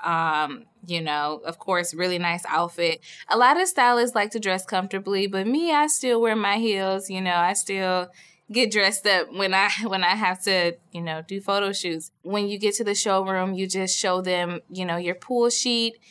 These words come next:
You let them know, "Hey, I'm doing a photo shoot with Sierra. Here is the pool sheet." And then, you know, they'll approve of it or they may not approve of it, just depending on the influence of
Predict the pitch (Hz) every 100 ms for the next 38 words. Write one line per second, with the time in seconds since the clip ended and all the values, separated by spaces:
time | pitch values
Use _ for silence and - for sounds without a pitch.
0 | - _ 202 190 185 190 190 180 185 208
1 | 311 311 294 240 233 247 226 220 208 208
2 | 214 - 220 196 185 185 180 175 - 214
3 | 202 214 220 220 214 214 - _ _ 233
4 | 214 190 190 190 - 196 214 196 202 -
5 | 202 202 175 - 165 175 175 175 170 170
6 | 170 180 170 170 175 175 - 262 254 247
7 | 226 233 220 175 160 165 160 165 165 170
8 | 196 208 214 240 220 220 202 202 190 180
9 | 180 175 170 190 180 170 170 170 - 180
10 | 185 185 175 175 - 175 170 160